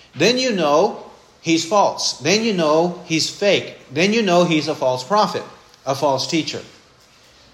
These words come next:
So Paul cites Moses to correctly interpret Moses because he knows the Jews know this. What he's about to say, the Jews know about all of it,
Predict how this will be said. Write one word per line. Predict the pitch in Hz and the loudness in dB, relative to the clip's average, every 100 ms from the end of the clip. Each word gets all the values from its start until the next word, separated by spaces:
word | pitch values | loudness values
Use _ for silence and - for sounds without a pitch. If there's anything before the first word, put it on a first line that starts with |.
| - | -4
So | 160 143 | 0 0
Paul | 143 190 254 233 - - - | 2 4 4 2 0 -12 -6
cites | - - 185 185 - - | -2 0 0 -2 -4 -8
Moses | 139 160 247 233 143 131 139 - - - _ _ | -8 -2 2 2 0 -2 -4 -6 -12 -20 _ _
to | - 175 | 0 0
correctly | 180 175 165 220 214 202 185 | 2 2 4 2 2 0 0
interpret | 175 175 - 254 247 208 | -2 -4 2 2 2 -2
Moses | 156 151 143 127 147 - - - - | 0 2 2 0 -4 -4 -8 -20 -6
because | 170 180 170 | -2 2 2
he | - 262 | 2 0
knows | 247 220 214 175 | 4 4 4 2
the | 175 | -2
Jews | 185 202 147 | 0 -2 0
know | 156 185 | 0 2
this. | 143 98 - - - _ _ _ - - - | 0 -2 -2 -4 -8 _ _ _ -20 -20 -8
What | 139 220 | 0 2
he's | 226 247 | 2 -2
about | 214 208 220 214 | 2 2 2 2
to | |
say, | 165 - 175 139 160 175 - - _ 135 | 0 2 0 0 -2 -6 -18 -20 _ -2
the | 165 | -2
Jews | 135 175 214 202 151 | 0 0 0 0 -2
know | 165 185 185 147 | 0 2 2 0
about | 143 151 147 - | -2 0 0 2
all | 165 208 214 | 4 6 6
of | 175 | 4
it, | 117 135 - | -2 -6 -12